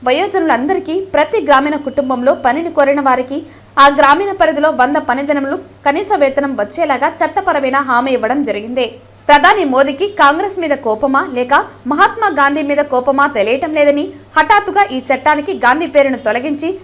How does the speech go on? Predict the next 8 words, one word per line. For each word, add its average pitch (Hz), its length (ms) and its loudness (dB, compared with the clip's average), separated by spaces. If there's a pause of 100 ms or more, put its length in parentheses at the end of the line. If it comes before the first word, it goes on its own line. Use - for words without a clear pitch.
(220)
రాముడి 427 380 4
పేరు 330 240 4
వచ్చేలా 277 320 2 (100)
పేరు 302 240 2
మార్చడం 277 340 -2 (160)
ఏమాత్రం 294 380 -2 (100)
సమర్థనీయం 262 520 -2 (100)
కాదన్నారు. 214 520 0